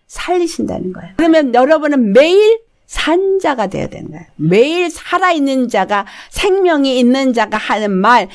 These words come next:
생명이 있는 자가 하는 행동, 생명만이 나타나는 행동, 말 해야 되는 거예요.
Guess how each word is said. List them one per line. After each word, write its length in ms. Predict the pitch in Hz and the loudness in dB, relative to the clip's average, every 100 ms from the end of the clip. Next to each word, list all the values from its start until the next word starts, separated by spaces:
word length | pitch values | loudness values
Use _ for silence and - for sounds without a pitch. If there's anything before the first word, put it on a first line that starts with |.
| - | -12
생명이 680 | - 349 330 302 269 247 240 | -4 2 4 2 2 0 2
있는 320 | 247 277 277 | 2 2 0
자가 200 | 233 220 | 0 0
하는 220 | 240 247 | -2 -4
행동, 480 | 247 339 330 247 170 _ _ _ _ | 0 2 2 0 -4 _ _ _ _
생명만이 680 | _ - 349 339 311 254 247 | _ -4 0 0 0 -2 -2
나타나는 600 | 226 240 262 277 233 233 247 | -2 -2 -2 -4 -2 -2 0
행동, 480 | 330 330 262 - - | 4 4 2 -4 -6
말 400 | 208 214 151 - _ _ _ _ - | -2 0 -2 -8 _ _ _ _ -10
해야 160 | 294 | -8
되는 300 | 277 156 - | -8 -10 -12
거예요. 240 | - 156 | -14 -18